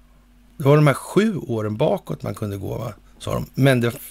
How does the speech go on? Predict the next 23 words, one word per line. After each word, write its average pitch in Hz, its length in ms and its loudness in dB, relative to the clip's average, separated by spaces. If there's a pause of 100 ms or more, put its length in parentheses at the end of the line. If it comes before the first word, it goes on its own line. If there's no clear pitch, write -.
(140)
var 160 120 6
ju 170 80 6
ingen 131 160 4
maxtak. 120 440 -2 (280)
Det 120 60 -4
var 135 100 4
ju 139 100 4
det 131 100 2
mesta 120 300 2
de 107 60 0
hade 107 120 0
begärt 139 420 2
bara. - 320 -10 (2750)
Mm. 101 480 4 (120)
Och, 127 180 4
och 135 60 2
då 127 100 6
kanske 139 240 0
man 175 160 2
kan 151 200 2
begära 120 640 4
längre. 143 640 0 (2750)
Mm. 110 520 4